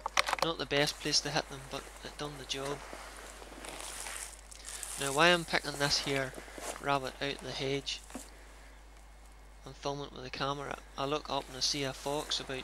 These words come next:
fifty yards away, racing along the edge of the field. He must have just saw me. I sat down trying to get him on the film, but, uh, he was away before I ever got the camera pointed to him. But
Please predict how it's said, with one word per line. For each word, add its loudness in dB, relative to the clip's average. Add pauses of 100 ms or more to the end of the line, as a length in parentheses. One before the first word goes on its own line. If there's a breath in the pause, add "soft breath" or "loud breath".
(120)
fifty -6
yards 0
away, -2 (4000 loud breath)
racing 4
along -4
the 0
edge 4
of -2
the -4
field. 0
He -6
must -2
have -6
just 0
saw -2
me. -2 (260)
I -6
sat 6
down -2
trying 0
to -2
get 2
him -6
on -8
the -10
film, -4 (680)
but, -2
uh, 2 (140)
he -2
was -2
away 2
before -6
I -2
ever -2
got -6
the -12
camera -2
pointed -8
to -6
him. -6 (1000 loud breath)
But -6